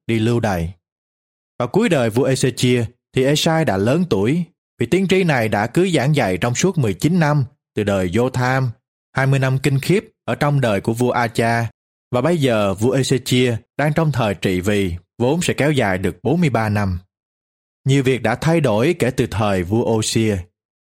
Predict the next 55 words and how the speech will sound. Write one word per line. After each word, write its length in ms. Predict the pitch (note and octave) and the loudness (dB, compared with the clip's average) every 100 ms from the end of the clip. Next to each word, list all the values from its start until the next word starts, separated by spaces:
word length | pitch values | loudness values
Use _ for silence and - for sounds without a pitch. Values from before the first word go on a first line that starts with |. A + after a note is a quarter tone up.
| _ | _
khi 100 | F#3 | -2
vị 140 | E3+ A#2 | 0 0
tiên 220 | D3 D3+ | 0 2
tri 140 | D#3+ | 2
bắt 180 | D#3+ F#3+ | 0 -2
đầu 240 | C3 A2 G#2 | -2 0 0
thi 160 | D3 | 0
hành 260 | C3+ G#2+ F#2 | 0 0 0
chức 200 | E3+ - | -2 0
vụ 140 | G2+ | -2
của 180 | - G#2 | 0 -2
mình. 280 | G#2+ F2+ D#2+ - _ _ _ - | 0 -2 -4 -8 _ _ _ -6
Lúc 140 | D3 | -2
đó, 340 | C#3+ B2 D#3 E3 - | 0 0 0 -2 -4
sự 160 | - A#2 | -4 -2
tự 160 | - G#2 | 0 0
tin 320 | D3+ D#3+ E3 | 0 0 0
của 140 | C3+ | 0
lòng 260 | D3+ A2 A2 | 0 0 0
người 360 | A#2 A2+ G2+ - - | 0 0 -2 -6 -4
đã 200 | G2 C3 | -2 -2
cao 300 | A#2 A2+ A2+ | -2 0 0
ngất 240 | D3+ - | -2 0
ngưỡng 320 | A2 G2 C#3+ D#3+ _ _ | 0 2 0 -2 _ _
và 80 | A2+ | -2
dân 200 | D3+ F3 | 0 0
sự 260 | D3+ G#2+ G2 | 2 0 0
của 140 | G2+ | -2
Đức 80 | B2+ | 0
Chúa 80 | G3+ | 0
Trời 320 | - A#2 G#2 | 0 0 0
cho 180 | G2+ D3+ | 0 0
rằng 260 | C3 G2+ F2+ - _ _ | 0 -2 -2 -6 _ _
tất 220 | E3+ - | -6 -2
cả 200 | A2 G#2+ | -2 0
mọi 240 | B2+ F#2 F#2 | 0 0 0
chuyện 360 | F#2 F2+ G2 | -2 -2 -2
đều 180 | F#2+ E2+ | -2 -2
có 220 | - B2+ | -2 -2
thể. 420 | G2+ F#2+ F#2+ C#3+ C#3+ _ _ _ _ - | -2 -2 0 -2 -4 _ _ _ _ -4
Tính 160 | A3+ | -2
tự 140 | E3+ A#2+ | -2 0
cao 320 | D#3 D#3 D3 | 0 0 0
đã 120 | A#2 | -2
khiến 280 | - F3 G3 | 0 -2 0
cho 100 | D#3+ | 0
nhiều 320 | C#3+ C3 A2+ | 2 2 0
người 280 | A2+ A2+ G2+ | 0 0 0
càng 280 | - G2+ F2+ | -2 -2 -2
thờ 260 | G#2 G#2 | -2 0
ơ 260 | F2 A#2+ A#2+ | 0 0 0
với 180 | A2 C#3+ | 0 0
Đức 80 | D#3+ | 0
Chúa 80 | E3 | -2
Trời. 400 | A#2 F#2 E2+ | 0 -2 -4